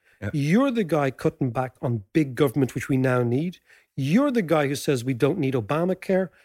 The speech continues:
Speaker 2: You're the guy who basically is playing poker with people's lives."
Speaker 1: Yeah.
Speaker 2: And that's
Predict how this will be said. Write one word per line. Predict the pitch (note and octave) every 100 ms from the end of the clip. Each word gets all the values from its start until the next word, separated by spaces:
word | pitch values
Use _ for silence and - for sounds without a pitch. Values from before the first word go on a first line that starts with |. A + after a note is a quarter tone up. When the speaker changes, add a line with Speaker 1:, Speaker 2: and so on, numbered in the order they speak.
| _
Speaker 2:
You're | D3+ E3 D4
the | C4
guy | F3 D#3+ D3 C3+
who | C#3+
basically | D3 D3 - C3+ C3+
is | B2
playing | - C3+ C3+ B2+ B2+ - _ _
poker | - A#3 - D#3+
with | F#3 -
people's | - - A#2+
lives." | A#2 C3 G3+ - - -
Speaker 1:
Yeah. | B2+ C#3+ - _ _ -
Speaker 2:
And | C3 A#2
that's | G#3 A#3+ - - -